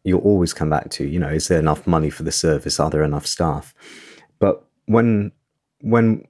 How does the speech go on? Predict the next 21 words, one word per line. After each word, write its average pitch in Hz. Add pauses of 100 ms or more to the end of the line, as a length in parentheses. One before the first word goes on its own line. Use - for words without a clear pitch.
(100)
we 104
look 98
back, 87
one 101
of 90
the 85
things 87 (200)
we 95
really 87
want 85
to 80
avoid 76
is 76
this 80
sense 76
of, 73 (720)
you 90
know, 73 (180)
plus -
ça 85
change, 80